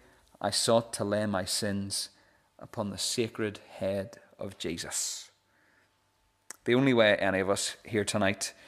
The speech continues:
will get into heaven is by trusting in Jesus. The, the only way for us to know God is to be covered over with the righteousness of the Lamb of God.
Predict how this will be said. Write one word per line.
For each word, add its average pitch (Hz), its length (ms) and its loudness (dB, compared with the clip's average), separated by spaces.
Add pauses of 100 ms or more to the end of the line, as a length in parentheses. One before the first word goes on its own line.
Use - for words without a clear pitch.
(500)
will 107 120 0
get 120 360 4
into 120 240 0
heaven 123 440 4 (180)
is 98 140 -6
by 95 140 0
trusting 117 720 -2
in 104 180 -4
Jesus. 110 680 -2 (680)
The, 131 180 2
the 143 160 8
only 165 160 8
way 139 180 10
for 131 120 4
us 117 160 2
to 110 120 -4
know 123 300 6
God 127 480 6 (500)
is - 200 -6
to 113 80 -2
be 104 100 0
covered 139 580 2 (100)
over 110 340 4
with - 260 -8
the 98 80 0
righteousness 127 800 -2
of 95 120 -8
the 98 100 2
Lamb 104 280 2
of 117 140 -2
God. 90 420 -2